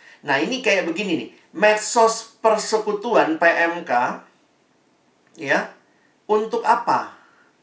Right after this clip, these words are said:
Nah, tadi saya juga sempat ngecek medsos kalian ya. Nggak tahu itu medsos masih aktif nggak ya,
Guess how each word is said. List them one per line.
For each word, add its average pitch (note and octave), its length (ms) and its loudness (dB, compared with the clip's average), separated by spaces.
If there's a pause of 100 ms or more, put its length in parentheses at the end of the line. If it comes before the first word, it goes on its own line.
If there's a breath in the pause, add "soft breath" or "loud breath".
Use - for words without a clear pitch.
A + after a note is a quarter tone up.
(800 soft breath)
Nah, C3 160 -12
tadi C#3+ 320 -4
saya C#3+ 320 -2
juga C3 240 -6
sempat C3 400 -10
ngecek B2+ 400 -10 (560 loud breath)
medsos C#3 480 -6
kalian C3 400 0
ya. B2+ 160 -12 (160)
Nggak - 160 -10
tahu C#3+ 160 -6
itu C#3+ 160 -8
medsos B2+ 400 -8
masih B2+ 240 -10
aktif D#3 400 -6
nggak - 160 -8
ya, C#3+ 80 -4